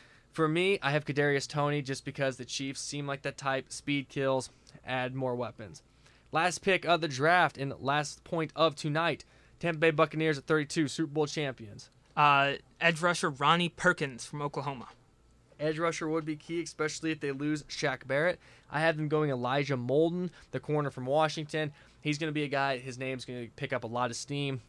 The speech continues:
Speaker 1: and he can play the slot, he can play on the outside. I like him a lot as a prospect. And that concludes this episode of Unsportsmanlike Conduct. If you're on Twitter, give us a follow at K L A underscore U C. If you're on Facebook or Instagram, give us a like and a follow as well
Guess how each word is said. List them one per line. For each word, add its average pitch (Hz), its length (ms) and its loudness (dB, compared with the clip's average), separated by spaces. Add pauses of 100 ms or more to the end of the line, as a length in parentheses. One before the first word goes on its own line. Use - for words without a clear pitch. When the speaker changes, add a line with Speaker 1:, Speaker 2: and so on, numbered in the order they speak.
Speaker 1:
and 120 240 -8
he 131 120 -8
can 117 120 -10
play 123 160 2
the 117 80 -4
slot, 131 360 4
he 127 60 -6
can 120 80 -12
play 127 180 2
on 120 80 -2
the 123 80 -4
outside. 120 520 -4
I 123 100 4
like 123 220 2
him 127 100 -4
a 117 60 -2
lot 117 220 2
as 110 120 -8
a 110 40 -8
prospect. 117 720 -2 (840)
And 143 100 -4
that 240 120 2
concludes 214 380 0
this 196 180 4
episode 180 520 6
of 170 280 10
Unsportsmanlike 151 640 0
Conduct. 151 500 0 (320)
If 127 160 -4
you're 135 120 2
on 127 100 0
Twitter, 156 380 -2
give 139 160 0
us 131 140 -2
a 123 40 -6
follow 143 460 4
at 117 100 0
K 127 300 -2
L 127 200 2
A 143 180 0
underscore 123 460 -2
U 120 200 -2
C. 151 360 -2 (220)
If - 80 -18
you're 151 120 4
on 135 60 -2
Facebook 190 480 0
or 135 60 -6
Instagram, 160 640 2
give 123 180 0
us 127 140 -4
a 123 60 0
like 135 380 0
and 127 120 -4
a 123 40 -4
follow 139 420 4
as 127 140 0
well 165 320 6